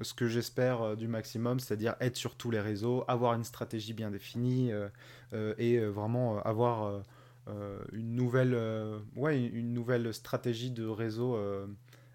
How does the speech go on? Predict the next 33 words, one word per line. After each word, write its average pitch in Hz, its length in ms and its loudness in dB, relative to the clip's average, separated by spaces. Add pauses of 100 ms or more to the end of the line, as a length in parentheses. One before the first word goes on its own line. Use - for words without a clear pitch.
(120)
euh, 110 80 -4
bien, 113 460 0
euh, 104 100 -2
ficelée 127 460 0
et, 110 840 0
et, 110 120 0
et 110 40 -2
qui 110 160 -6
marche 101 240 -2
bien. 123 300 0
Et 95 220 -6
peut-être 104 400 -8
que, - 100 -4
euh, 101 340 0 (320)
d'autres 120 400 -2
personnes 120 500 -2
arriveront. 131 540 2 (720)
Euh, 117 280 2
donc 123 180 2
pour - 220 -4
ceux - 220 0
qui 131 420 -4
arrivent, 131 420 2
parce 113 200 -2
que 117 340 -2
je 104 120 -6
vais 113 100 -2
quand 117 120 0
même 113 140 0
m'étendre 113 440 -2
à 107 60 -2
un 104 360 -2
nouveau, 107 640 -2